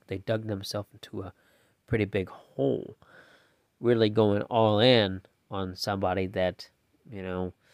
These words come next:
there's, there's controversies around Jonathan Majors, but at the same time there's controversies around Ezra Miller, which brings me back to the Flash situation.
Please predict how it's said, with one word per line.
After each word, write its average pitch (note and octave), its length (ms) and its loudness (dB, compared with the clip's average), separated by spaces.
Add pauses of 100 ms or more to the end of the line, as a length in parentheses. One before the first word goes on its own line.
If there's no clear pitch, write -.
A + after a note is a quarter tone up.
(840)
there's, A2 260 -2
there's - 240 -8
controversies C#3 580 4
around C3 260 6
Jonathan B2 300 4
Majors, A#2 480 2
but A#2+ 60 -16
at - 60 -20
the - 40 -20
same A#2+ 240 -4
time A2+ 280 -2
there's G#2 140 -4
controversies A2+ 680 -2
around G#2 440 0 (680)
Ezra G#2 320 -2
Miller, A2 440 0
which - 280 -16
brings G2 180 -10
me F#2+ 60 -10
back F#2+ 240 0
to - 100 -16
the F2+ 140 -14
Flash A2+ 580 -2
situation. - 640 -20